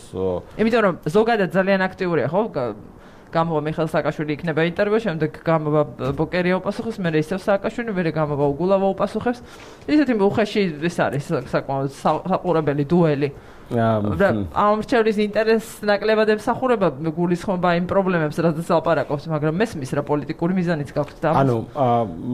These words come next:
Speaker 1: რო-, რო გიპასუხოთ,
Speaker 2: ალბათ
Speaker 1: რას
Speaker 2: თქვენ
Speaker 1: ხედავ,
Speaker 2: საქმე.
Speaker 1: რას
Speaker 2: ხო.
Speaker 1: ხედავ კარდაკარზე, არის შემდეგი, რომ, ა,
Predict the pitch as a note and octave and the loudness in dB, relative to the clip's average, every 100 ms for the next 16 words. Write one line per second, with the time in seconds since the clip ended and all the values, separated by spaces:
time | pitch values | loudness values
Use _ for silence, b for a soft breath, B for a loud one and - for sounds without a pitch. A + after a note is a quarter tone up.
0 | B2 A#2 B2+ A#2 A2+ A2 B2 C#3 G#3 G3+ | 2 4 4 2 0 0 2 2 4 2
1 | - - B2 G3+ C#3+ B2+ C3 A#2 - - | 2 2 2 2 2 2 4 2 0 -4
2 | G#2+ C3 A3 A2 G2 - G#2 A#2 - G#2 | -2 0 2 0 -2 -2 -4 -2 -2 -2
3 | F#2+ F2+ E2+ G2+ A2 G#2+ A#2+ A2+ G#2 F#2+ | -4 -6 -8 -6 -6 -2 -2 0 0 -2
4 | F2+ E2+ B B B B A2 | -4 -6 B B B B 0